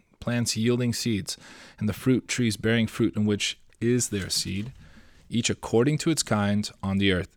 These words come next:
And it was so. The earth brought forth vegetation, plants yielding seed according to their own kinds, and trees bearing fruit in which is their seed, each according to its kind. And God saw that it was good. And there was an evening, and there was a morning, the third day.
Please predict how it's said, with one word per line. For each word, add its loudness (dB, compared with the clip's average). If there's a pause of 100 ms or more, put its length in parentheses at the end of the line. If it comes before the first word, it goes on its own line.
(280)
And 2
it 4
was 4
so. 4 (600)
The -6
earth 2
brought 2
forth -6
vegetation, 0
plants 2
yielding 4
seed 2
according 2
to -4
their 4
own 4
kinds, 2
and 0
trees 2
bearing 2
fruit 2
in 2
which 0 (680)
is 4
their 4
seed, 2 (120)
each 2
according 2
to -2
its -2
kind. 2
And 0
God 4
saw 6
that 0
it 4
was 0
good. 2 (420)
And -2
there 0
was 2
an 2
evening, 0
and -2
there 0
was 0
a 2
morning, 2 (140)
the -6
third -2
day. -6